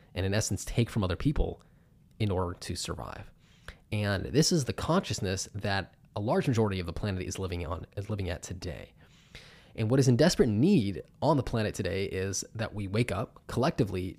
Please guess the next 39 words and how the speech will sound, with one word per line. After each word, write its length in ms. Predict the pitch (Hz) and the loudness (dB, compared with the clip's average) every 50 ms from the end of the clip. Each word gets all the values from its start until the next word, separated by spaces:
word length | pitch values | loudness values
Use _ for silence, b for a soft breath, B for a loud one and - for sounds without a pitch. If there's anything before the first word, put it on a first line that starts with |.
| - | -8
to 200 | - - 127 117 | -2 0 2 2
our 140 | 92 104 101 | 2 2 0
true 320 | - - - - 131 113 | -2 -4 -2 0 0 0
spiritual 380 | 101 - - 104 95 - - 90 | 0 0 -2 -2 -2 -2 -4 -6
nature. 340 | 85 67 - - - - - _ - B B B B B B B B B B B B B | -6 -6 -8 -10 -14 -16 -18 _ -20 B B B B B B B B B B B B B
So 120 | - - 104 | -4 -2 -2
healing 340 | 101 - 220 240 220 143 107 | 4 8 10 10 10 10 6
collectively 640 | - 107 85 - - 95 87 87 92 107 147 180 - _ - - | 2 0 -2 -2 -4 -8 -6 -4 -4 -4 -4 -6 -8 _ -16 -6
can 240 | - - 135 127 120 | 0 2 4 4 4
be 100 | 113 107 | 4 2
seen 420 | - - - 156 151 117 107 101 - | 2 2 2 2 2 2 0 0 -2
as 160 | - 101 - | -2 -2 -2
a 20 | 101 | -2
world 460 | 85 95 135 131 104 92 98 - - | -2 -2 0 0 0 0 -2 -4 -4
where 200 | - 104 101 98 | -4 -4 -2 -2
we 180 | 98 101 101 98 | -2 -2 -2 -2
are 180 | 78 92 - | 0 0 0
living 520 | - 90 110 117 113 98 98 98 98 - B B B B B B B B B B B _ _ _ - | 0 0 0 0 0 0 -2 -2 -4 -6 B B B B B B B B B B B _ _ _ -4
and 160 | - 110 98 | -2 -2 0
seeing 300 | - - - - 247 220 | 2 2 4 6 6 6
each 160 | 131 117 - | 6 4 2
other 320 | 110 92 90 95 98 - - - | 0 0 0 0 -2 -2 -4 -2
as 180 | - 117 110 - - | -2 -2 -2 -2 -2
a 60 | - | -4
p-, 180 | - - - - - - - _ _ _ | 10 12 12 12 12 8 -6 _ _ _
as 140 | - 104 - | -2 -2 -2
a 40 | 113 | 0
part 220 | - - 165 165 | 2 4 4 6
of 60 | 143 | 6
ourselves 440 | 127 113 - - 180 - - - - | 4 4 4 2 0 0 -2 -2 -4
and 120 | 101 98 - - - - | -4 -6 -6 -8 -12 -10
as, 240 | - - 104 101 - | -8 -6 -4 -4 -4
as 220 | - - 110 104 95 - | -4 -4 -4 -4 -4 -2
all 140 | 123 135 - | -2 -2 0
connected, 520 | - - 107 92 90 - - 95 95 - | 0 -2 -2 -2 -4 -4 -8 -8 -6 -6
a 60 | 98 | -4
world 280 | 95 104 117 123 120 113 | -2 2 2 2 2 2
we 80 | - 110 | 0 -2
re-, 180 | 101 107 104 | 0 -2 -2